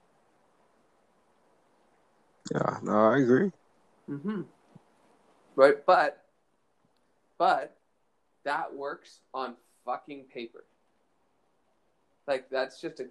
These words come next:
Speaker 2: really good theory that makes a ton of sense. How do you actually, how do you put it into action, though? Right? Considering that, um,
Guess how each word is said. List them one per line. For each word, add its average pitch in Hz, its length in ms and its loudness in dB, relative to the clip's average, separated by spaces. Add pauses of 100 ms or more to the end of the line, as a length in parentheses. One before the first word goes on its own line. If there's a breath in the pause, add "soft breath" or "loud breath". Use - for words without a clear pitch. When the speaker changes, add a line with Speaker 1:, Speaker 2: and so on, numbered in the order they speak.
(100)
Speaker 2:
really 175 320 0
good 156 320 -8
theory 151 360 -6
that 135 200 -4
makes 131 240 -4
a 131 60 -14
ton 131 220 -10
of 120 60 -10
sense. 131 380 -6
How 180 100 -6
do 180 60 -6
you 170 120 2
actually, - 300 -2 (560)
how 135 80 0
do 190 60 2
you 185 60 -2
put 185 200 -2
it 165 120 4
into - 180 -6 (140)
action, 151 480 -2
though? 107 220 -6 (580)
Right? 151 240 4
Considering 160 680 -4
that, 139 360 -4 (680)
um, 123 640 -2